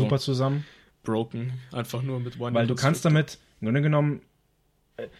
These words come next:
Speaker 1: auf einer Kreatur wären's dann fünf Counter,
Speaker 2: Ja.
Speaker 1: aber wenn er sie auf jede einzelne packt, sind es einfach acht Counter.
Speaker 2: Richtig.
Speaker 1: Jesus Christus.
Speaker 2: Das tut schon weh.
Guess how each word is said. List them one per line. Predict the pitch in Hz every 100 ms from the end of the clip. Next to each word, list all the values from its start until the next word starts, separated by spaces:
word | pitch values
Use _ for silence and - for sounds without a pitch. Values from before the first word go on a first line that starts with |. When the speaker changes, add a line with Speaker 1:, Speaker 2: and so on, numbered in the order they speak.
| -
Speaker 1:
auf | 127
einer | 165 208
Kreatur | 202 - 180 151
wären's | 143 135
dann | 117
fünf | - 202 -
Counter, | 175 190 202 214 - -
Speaker 2:
Ja. | 110
Speaker 1:
aber |
wenn | 131
er | 139
sie | 135
auf | 120
jede | 131 95
einzelne | 190 220 139
packt, | - 156 -
sind | 131
es | 131
einfach | 117 - _
acht | 156 - - _ _
Counter. | - 135 131 95 - 120 120
Speaker 2:
Richtig. | 165 - 107 - - _ _ _ _ _ _ _ _ -
Speaker 1:
Jesus | 92 92 98 120 - 98
Christus. | - 113 101 98 95 -
Speaker 2:
Das | - 117 - -
tut | - 156 -
schon | 160 147 151 127
weh. | 104